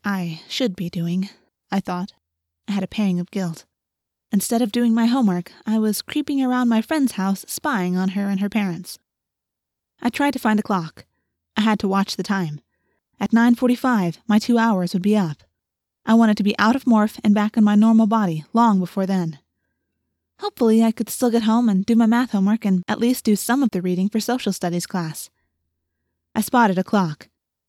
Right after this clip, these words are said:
It was over the mantel, between pictures of the Chapmans and Melissa. The clock said three minutes until eight. I had plenty of time. Sudden movement. Oh, just Chapman standing up.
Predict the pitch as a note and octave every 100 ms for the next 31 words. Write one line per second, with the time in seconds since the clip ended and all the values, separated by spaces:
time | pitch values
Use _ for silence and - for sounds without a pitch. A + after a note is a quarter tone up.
0 | _ A#3 B3 B3+ B3+ C#4 C4 A#3+ G#3+ F3
1 | D3+ - A3+ B3 A#3 B3 - A#3 A3 A3+
2 | - B3+ F#3+ F3+ F3 - A3 A3 A3+ F3
3 | D3+ - _ _ _ _ - A#3 A#3+ G#3
4 | - G3+ F#3+ A#3 C4 A#3+ G#3+ - G#3+ A3+
5 | - F#3 D#3 - _ _ _ _ _ _
6 | _ D#4 D4+ - G3 F3+ E3+ F3 D#3+ C#3+
7 | _ _ _ _ _ _ _ _ _ -
8 | - C4+ C4 D4+ G#3 E3 - _ _ _
9 | _ _ - A3 - - D4+ - A#3 G3
10 | E3+ E3 F3+ F3 F3 D#3 -